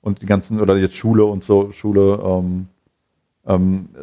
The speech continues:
macht lieber sowas, gefällt uns mehr, weil ihr euch einfach viel besser mit auseinandersetzt und auch, ähm, intensiver darauf vorbereitet, weil das ist ja natürlich on the fly,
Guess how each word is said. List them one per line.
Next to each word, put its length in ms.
macht 500
lieber 180
sowas, 440
gefällt 260
uns 160
mehr, 220
weil 100
ihr 80
euch 160
einfach 180
viel 140
besser 220
mit 140
auseinandersetzt 720
und 120
auch, 140
ähm, 340
intensiver 360
darauf 160
vorbereitet, 480
weil 100
das 140
ist 80
ja 60
natürlich 280
on 140
the 60
fly, 380